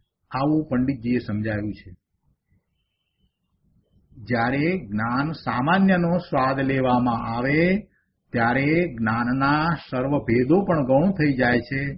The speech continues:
એક જ્ઞાન જ જ્ઞેય રૂપ થાય છે. અને એ વાતને ગુરુદેવ કહે છે, સમજાવતા કહે છે કે શું કહે છે, જુઓ કે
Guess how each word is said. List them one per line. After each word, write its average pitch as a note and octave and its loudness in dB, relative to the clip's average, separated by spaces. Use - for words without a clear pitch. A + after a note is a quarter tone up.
એક E3 2
જ્ઞાન B2+ 0
જ F3 0
જ્ઞેય C3+ 2
રૂપ C#3 -2
થાય A2 -4
છે. A2+ -6
અને A#2+ -6
એ G3 6
વાતને C3 2
ગુરુદેવ A#2 0
કહે A2+ -2
છે, - -12
સમજાવતા A#2 -4
કહે A#2 -6
છે C#3 -8
કે B2 -8
શું F3 -2
કહે A2+ 0
છે, G#2 -10
જુઓ G2+ -6
કે E3+ 2